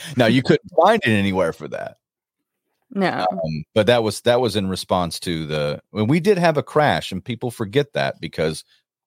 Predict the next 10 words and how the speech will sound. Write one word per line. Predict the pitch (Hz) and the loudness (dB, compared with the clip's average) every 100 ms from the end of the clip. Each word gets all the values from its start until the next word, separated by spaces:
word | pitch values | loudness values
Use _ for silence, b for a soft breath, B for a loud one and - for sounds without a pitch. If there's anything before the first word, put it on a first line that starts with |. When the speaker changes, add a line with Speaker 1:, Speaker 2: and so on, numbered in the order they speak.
| _ | _
Speaker 1:
the, | - - - | -18 -18 -18
the | |
crash | - - 127 127 - | 0 4 4 4 0
in, | 98 92 - - | -2 -4 -6 -8
in, | 85 80 - | -8 -8 -6
in | 90 | -2
March | 90 101 107 - | 2 4 2 0
of | 90 | -8
twenty | - 110 95 92 90 - _ | -2 0 2 0 -2 -10 _
twenty | - 120 76 69 | -2 0 0 -6